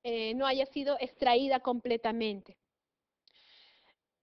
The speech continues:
También podemos utilizar la radioterapia en el caso de que tengamos tumores de cervix de gran tamaño, de más de cuatro centímetros,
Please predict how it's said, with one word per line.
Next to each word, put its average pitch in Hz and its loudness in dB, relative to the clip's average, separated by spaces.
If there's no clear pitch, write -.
También 311 4
podemos 320 0
utilizar 285 0
la 285 4
radioterapia 294 2
en 285 -2
el 302 -4
caso 302 -2
de 202 -2
que - -6
tengamos 294 -2
tumores 269 -2
de 285 -2
cervix 277 -4
de 233 0
gran 233 -2
tamaño, 254 -4
de 214 -6
más 247 -2
de 262 -2
cuatro 247 -2
centímetros, 269 -6